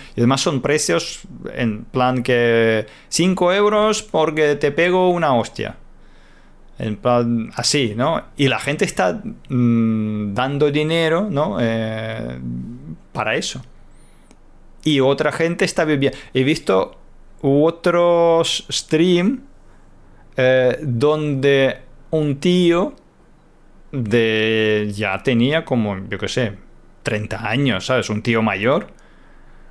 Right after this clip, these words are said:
haciendo stream con su madre, donde, eh, bueno, ahí como que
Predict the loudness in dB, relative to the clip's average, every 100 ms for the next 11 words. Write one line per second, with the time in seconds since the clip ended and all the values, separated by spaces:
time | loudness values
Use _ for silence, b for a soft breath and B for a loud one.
0 | b -6 -2 0 0 0 2 0 0 0
1 | 2 2 2 2 0 -2 0 2 2 2
2 | 2 0 0 0 -6 -16 -20 -20 -20 -20
3 | -20 b b b b -2 0 2 2 2
4 | 4 4 4 4 4 4 4 4 2 0
5 | -2 -2 0 0 -4 -8 -20 -20 -10 -4
6 | -2 -2 -4 -10 -18 -6 -2 -2 -2 0
7 | 0 2 0 0